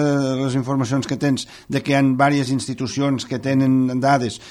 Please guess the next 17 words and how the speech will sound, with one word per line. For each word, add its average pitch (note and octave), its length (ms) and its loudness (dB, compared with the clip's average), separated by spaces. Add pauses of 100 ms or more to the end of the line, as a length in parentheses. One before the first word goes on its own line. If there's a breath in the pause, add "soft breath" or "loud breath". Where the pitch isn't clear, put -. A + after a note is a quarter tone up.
(200 loud breath)
Bueno, A2+ 180 -6
doncs, B2 240 -4
llavors F#2+ 400 -6
això, D3+ 240 0
la D#3+ 100 2
persona A#2+ 540 -4
que A#2 160 -8
està A2+ 160 -6
al A#2+ 80 -4
davant, D#3 320 2
doncs, C3+ 160 2
ha B2 80 0
de A#2+ 160 -2
coordinar, C3 640 0
ha B2 80 -6
de A2+ 80 -2
ser G#2 160 -6